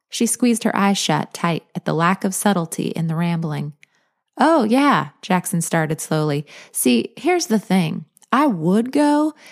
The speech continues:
but I have a little problem." He paused, prompting Larkin to ask why. "'Kay," she indulged him, guarded, "which would be?" "Well, you know how it is with moving back to town recently and all and not really having any time to reacquaint myself with old friends.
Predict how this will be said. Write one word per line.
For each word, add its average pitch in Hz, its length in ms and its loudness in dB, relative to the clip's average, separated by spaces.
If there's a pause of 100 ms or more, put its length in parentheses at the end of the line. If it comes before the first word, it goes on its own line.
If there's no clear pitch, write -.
(180)
but 240 120 4
I 262 40 4
have 254 200 4
a 214 40 2
little 208 240 2
problem." 170 580 -2 (400)
He 214 160 2
paused, 175 640 0
prompting 208 420 0
Larkin 175 340 0
to - 140 -4
ask - 280 -4
why. 156 400 0 (340)
"'Kay," 165 600 0
she - 200 -4
indulged 160 540 -2
him, 196 320 2
guarded, 170 480 -2 (280)
"which 170 300 0
would 220 240 2
be?" 175 480 0 (760)
"Well, 302 320 2
you 359 160 0
know 294 100 2
how 190 200 2
it 180 60 0
is 233 360 0
with 170 160 -6
moving 180 280 -2
back 190 220 -2
to 190 100 -10
town 220 380 2
recently 226 720 0
and 175 100 0
all 208 380 2
and 160 100 -6
not 190 180 -2
really 214 220 2
having 202 300 0
any 190 160 0
time 180 340 -2
to 165 60 -4
reacquaint 190 500 0
myself 202 400 0
with 175 80 -6
old 170 220 0
friends. 202 580 0